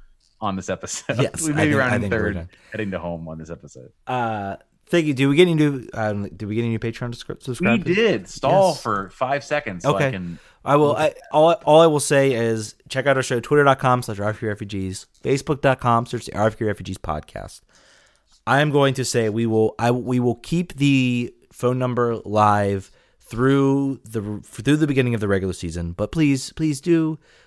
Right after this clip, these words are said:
Speaker 2: do pick up that phone and call us. We wanna hear your voices. This show is for you all. This show is, this show is for you guys, and we wanna hear your voices. John, did that give you enough time to find
Speaker 1: You did. You
Speaker 2: Yes.
Speaker 1: did. Uh, so we have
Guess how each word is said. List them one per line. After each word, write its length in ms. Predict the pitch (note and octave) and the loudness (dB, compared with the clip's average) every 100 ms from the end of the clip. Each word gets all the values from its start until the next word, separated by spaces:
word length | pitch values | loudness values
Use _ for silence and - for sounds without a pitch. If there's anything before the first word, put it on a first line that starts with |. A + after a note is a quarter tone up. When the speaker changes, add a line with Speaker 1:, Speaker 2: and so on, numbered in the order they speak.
| _ | _
Speaker 2:
do 100 | A3+ | -6
pick 140 | A#3+ | -4
up 80 | B3 | -4
that 120 | G#3 | -2
phone 180 | D#3 E3+ | -2 -2
and 80 | D#3+ | -4
call 200 | F3 E3+ | -6 -8
us. 320 | - - - | -10 -14 -10
We 80 | A#2 | -2
wanna 160 | D3+ E3+ | 0 2
hear 120 | D#3 | 2
your 100 | C#3+ | 2
voices. 540 | A2+ G#2+ - G#2+ - - - | 2 0 -2 -6 -8 -14 -12
This 140 | A2 | -8
show 240 | - B2+ B2 | -4 0 0
is 100 | A2+ | -2
for 160 | - | -6
you 220 | F#2 A#2 B2+ | -4 0 4
all. 360 | B2+ B2+ C3 _ _ _ | 4 4 2 _ _ _
This 140 | - G#2+ | -6 -4
show 400 | - G#2 G#2 - | 0 0 -2 -4
is, 600 | G#2 F#2 E2+ E2+ F2+ - _ _ _ _ _ _ _ - | -6 -4 -4 -6 -10 -14 _ _ _ _ _ _ _ -4
this 160 | A#2+ | -2
show 220 | A#2+ C#3+ | 2 2
is 80 | B2 | 2
for 140 | - A2 | 0 -4
you 160 | G#2 | 0
guys, 340 | G2+ G2 F#2+ F2+ | 2 2 0 -2
and 100 | F#2+ | -4
we 60 | |
wanna 220 | G2 G2 | -2 -2
hear 100 | F2 | -4
your 140 | F2 D#2+ | -6 -8
voices. 500 | C#2+ C2+ - - - | -12 -14 -16 -16 -8
John, 200 | - G2 F#2 | 0 0 2
did 80 | G2+ | 0
that 100 | G#2+ | 0
give 140 | A2+ | -2
you 80 | G#2 | -2
enough 180 | G2 - | -2 -2
time 280 | F#2 E2+ E2+ | -2 -2 -4
to 140 | F2 | -8
find 340 | F2 D#2+ D#2+ | -4 -4 -2
Speaker 1:
You 40 | F3+ | -2
did. 360 | A3 F3 G2 G#2 | 0 0 -2 -6
You 120 | C3+ | -4
Speaker 2:
Yes. 340 | C3+ A#2+ G2+ - | 0 0 -2 -6
Speaker 1:
did. 120 | - | -4
Uh, 320 | A2+ A2 G#2+ | 0 0 -2
so 140 | - C3 | -4 -6
we 100 | C3+ | -4
have 320 | C#3+ C3 | -2 -2